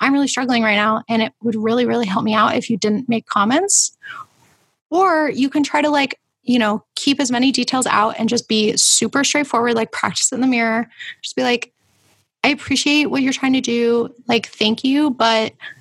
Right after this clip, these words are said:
I actually, it, it does make me kind of uncomfortable. It makes it hard to enjoy my food. So would it be okay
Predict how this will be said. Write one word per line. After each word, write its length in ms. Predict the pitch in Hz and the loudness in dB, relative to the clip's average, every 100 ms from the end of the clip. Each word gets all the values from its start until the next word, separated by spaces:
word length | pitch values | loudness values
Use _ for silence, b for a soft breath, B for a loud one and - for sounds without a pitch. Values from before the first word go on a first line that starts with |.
| B _ _ _ _ _ _ 226 | B _ _ _ _ _ _ -2
I 80 | |
actually, 440 | 233 233 269 247 233 | 0 0 -2 0 -2
it, 260 | 240 247 - | -2 -4 -2
it 140 | 226 | -2
does 240 | 240 233 - | 0 0 0
make 240 | 262 - | -2 0
me 80 | 247 | -2
kind 180 | - 220 | -2 -2
of 60 | |
uncomfortable. 480 | 220 214 196 233 226 | -2 -4 -2 -2 0
It 40 | |
makes 240 | 226 240 - | 0 -2 -2
it 260 | 277 - 269 | -2 -2 -2
hard 240 | - 233 | 0 -2
to 100 | - | 0
enjoy 200 | 226 220 | -2 0
my 120 | 214 220 | 0 -2
food. 240 | 220 208 | -2 -2
So 100 | 233 | -2
would 80 | 240 | 0
it 60 | |
be 120 | 254 294 | 0 0
okay 520 | 294 - 202 208 | -2 0 2 2